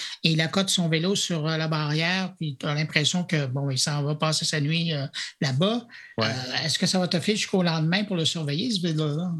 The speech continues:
Speaker 2: Oui, oui, quand même. Ça, par exemple, oui, mais à un moment donné, il va falloir que tu le recharges quand même. La,
Speaker 1: C'est
Speaker 2: la
Speaker 1: ça.
Speaker 2: façon de le défaire est assez simple. De quart de tour, tchoum, tu le défais. Mais là, j'ai pas essayé de m'éloigner de mon appareil puis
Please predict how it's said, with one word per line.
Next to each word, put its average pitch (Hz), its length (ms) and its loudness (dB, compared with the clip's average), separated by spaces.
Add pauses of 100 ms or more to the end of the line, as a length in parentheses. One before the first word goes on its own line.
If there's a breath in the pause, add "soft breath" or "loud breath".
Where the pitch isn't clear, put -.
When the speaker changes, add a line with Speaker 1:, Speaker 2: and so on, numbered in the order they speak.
(220)
Speaker 2:
Oui, 160 440 2
oui, 151 120 4
quand 143 160 2
même. 113 220 0
Ça, 131 140 -2
par 127 100 2
exemple, 117 320 -2
oui, 123 200 2
mais 110 120 4
à 104 40 2
un 101 40 0
moment 104 160 0
donné, 113 120 2
il - 20 0
va 104 60 0
falloir 107 160 0
que - 40 -2
tu - 60 -2
le 101 80 0
recharges 113 400 0
quand 107 160 -2
même. 101 240 -2
La, 107 80 -2
Speaker 1:
C'est 110 60 -2
Speaker 2:
la 110 80 0
Speaker 1:
ça. - 40 -6
Speaker 2:
façon 131 240 0
de 143 80 0
le 127 80 0
défaire 120 300 0
est 131 120 -4
assez 110 200 -2
simple. 127 340 -2
De 107 300 0
quart 123 180 0
de 113 80 -2
tour, 127 340 -2
tchoum, 131 280 -4
tu 107 140 -6
le 101 40 -6
défais. 120 400 -4 (380)
Mais 113 80 0
là, 131 120 2
j'ai 117 140 0
pas 127 140 0
essayé 123 360 0
de 123 120 -2
m'éloigner 120 680 2
de 120 80 -2
mon 107 140 -2
appareil 107 520 0
puis - 120 -16